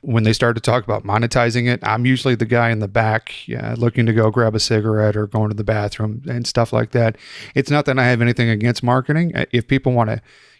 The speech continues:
you know, toss me a ton of money, hey, not a problem. But, uh, you know, I say the Tim Bryan Empty Pocket Fund is always open for everybody. But, uh, for, for me, I, I really consider it my art. Podcasting is,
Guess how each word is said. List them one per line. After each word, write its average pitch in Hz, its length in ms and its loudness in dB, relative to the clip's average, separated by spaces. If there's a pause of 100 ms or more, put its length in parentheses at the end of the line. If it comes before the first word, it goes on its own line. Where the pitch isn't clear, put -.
you 117 80 2
know, 110 60 0
toss 117 280 2
me 147 120 4
a 180 60 4
ton 123 200 0
of 113 80 0
money, 110 320 2 (500)
hey, 127 180 2
not 110 280 0
a - 20 -2
problem. - 600 -2 (1080)
But, 123 340 4
uh, 101 260 2
you 123 160 0
know, 92 80 -6
I 101 340 -4
say 117 280 -2
the 107 140 -2
Tim 139 240 0
Bryan 135 240 2
Empty 131 220 0
Pocket 123 340 0
Fund 131 200 0
is 113 220 0
always 131 400 4
open 110 280 -2
for 117 160 -4
everybody. 113 500 -2
But, 117 380 0 (140)
uh, 120 240 0
for, 120 380 0 (460)
for 139 200 0
me, 180 400 -2
I, 190 320 -8
I 131 100 2
really 180 260 4
consider 147 440 2
it 135 80 0
my 110 280 -4
art. - 460 -4 (440)
Podcasting 185 920 -2
is, 139 640 2